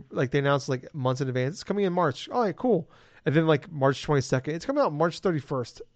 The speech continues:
Okay. So, it's like, it's gonna be, like, one of those types of things. Um, so anyways,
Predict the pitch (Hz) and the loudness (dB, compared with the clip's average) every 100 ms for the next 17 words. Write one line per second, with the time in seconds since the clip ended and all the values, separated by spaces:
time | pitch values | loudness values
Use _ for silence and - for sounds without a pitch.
0 | _ _ _ _ - 262 226 214 _ _ | _ _ _ _ -6 0 0 -2 _ _
1 | - - - - 156 131 135 - 156 139 | -20 -20 -20 -2 4 4 2 0 0 0
2 | - 165 143 131 127 117 113 - 123 113 | 2 4 6 4 2 0 -4 -6 -6 -8
3 | - - - - - 156 151 143 139 131 | -10 -16 -18 -8 6 10 10 8 4 -2
4 | - _ _ _ _ _ _ _ _ _ | -10 _ _ _ _ _ _ _ _ _
5 | - 160 151 131 110 | -2 4 4 4 2